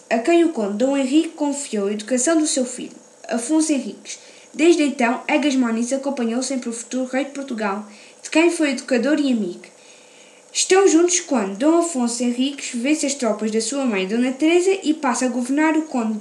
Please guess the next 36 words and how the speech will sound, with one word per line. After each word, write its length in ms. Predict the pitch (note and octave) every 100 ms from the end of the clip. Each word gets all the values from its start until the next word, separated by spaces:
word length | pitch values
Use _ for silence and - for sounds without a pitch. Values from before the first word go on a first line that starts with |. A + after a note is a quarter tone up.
| -
portucalense 760 | B3 - B3 G#3+ B3 B3+ - - - - -
em 220 | A3 A3
mil 240 | A#3+ D#4
cento 260 | E4 D#4 C#4+
e 60 | B3
vinte 260 | C4+ -
e 60 | F3+
oito, 200 | E3 - -
e 100 | B3
continua 600 | B3 D#4 D#4+ B3 G#3 G3+
juntos 320 | G#3+ C#4 D4+
quando 340 | - A#3+ G#3 G#3
Dom 240 | B3+ D#4
Afonso 380 | D4+ C4 G#3+ G#3
sétimo, 480 | - B3+ C4 D#4 E4 - -
cerca 440 | - C#4 A3+ -
de 80 | G3 -
Guimarães, 560 | B3 C4+ C4+ D4 E4 E4
exige 380 | C4+ C4 A#3 G#3+
que 120 | A#3+
Dom 220 | A3 C4
Afonso 280 | B3+ B3 A#3+
Henriques 520 | B3+ C4 D#4 - - - - -
lhes 320 | A3+ C4 C4
lance 240 | C4 D4+ D#4
a 60 | C#4
obediência 440 | A3+ B3+ D#4 D#4
e 40 | D#4
felicidade. 840 | - D#4 D#4 D#4+ C4 G3 G3+ - - - - - - - - - - - - -
Este 300 | C#4+ E4+ -
livro 340 | D4 A3+ G#3+ A3+
é 140 | G3+
de 80 | G#3
Maria 340 | A3+ B3 D#4
João 260 | D4+ C#4+ B3+
Marques, 540 | G#3 G3 G#3+ - -